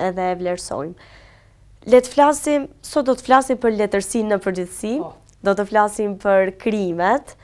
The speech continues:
Speaker 1: për botimet tuaja, por në radhë të parë flasim vetëm për letërsinë, nga erdhi ideja. Keni qenë që në vogjëli shpirti krijues, apo e keni krijuar këtë, mund themi, ë,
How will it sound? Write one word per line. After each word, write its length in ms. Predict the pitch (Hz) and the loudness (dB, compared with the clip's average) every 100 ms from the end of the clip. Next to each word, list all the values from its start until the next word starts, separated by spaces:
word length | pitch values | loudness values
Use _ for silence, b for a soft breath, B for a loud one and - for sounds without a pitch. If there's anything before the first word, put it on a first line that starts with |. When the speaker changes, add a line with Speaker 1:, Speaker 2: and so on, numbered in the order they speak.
| b b | b b
Speaker 1:
për 160 | 214 190 | -2 0
botimet 500 | 196 196 226 175 170 | 0 0 0 0 -2
tuaja, 460 | - 180 185 247 359 - B B B | -2 0 2 2 2 -2 B B B
por 560 | - 247 247 247 240 - - _ _ _ _ | 0 4 6 6 4 0 -10 _ _ _ _
në 100 | 214 | -2
radhë 240 | 226 277 277 | 2 2 2
të 100 | 269 | 0
parë 240 | 277 269 | 2 2
flasim 500 | 262 262 262 269 269 | 0 0 0 0 -2
vetëm 300 | 247 262 262 240 | 0 -2 -2 -4
për 220 | 262 247 254 262 - - | -2 -2 -2 -6 -12 -4
letërsinë, 720 | 226 240 247 - 247 254 277 - | -2 0 -2 -4 -4 -4 -6 -8
nga 240 | 220 233 | 0 2
erdhi 380 | 214 190 180 185 | 4 0 0 -2
ideja. 380 | 180 185 180 175 175 - b | -2 0 0 0 -2 -6 b
Keni 260 | - 196 196 | -4 -2 -2
qenë 300 | 240 226 220 - | 0 0 -2 -6
që 180 | - 233 | -4 -2
në 80 | 214 | 0
vogjëli 420 | 220 202 202 233 226 | -2 -4 -4 -4 -4
shpirti 500 | - - 233 233 220 | -6 -6 -4 -4 -8
krijues, 540 | - 233 254 294 277 | -6 -4 -2 -2 -2
apo 300 | 233 233 233 220 | -2 0 2 2
e 100 | - | 0
keni 300 | 214 220 220 208 B B B | -2 0 2 0 B B B
krijuar 580 | - 220 220 214 202 202 | -4 -2 2 4 4 2
këtë, 380 | - 202 196 - B B | -2 -4 -4 -20 B B
mund 220 | 202 202 | -2 0
themi, 460 | 202 196 202 196 190 B B | 0 0 2 0 -2 B B
ë, 180 | - | 0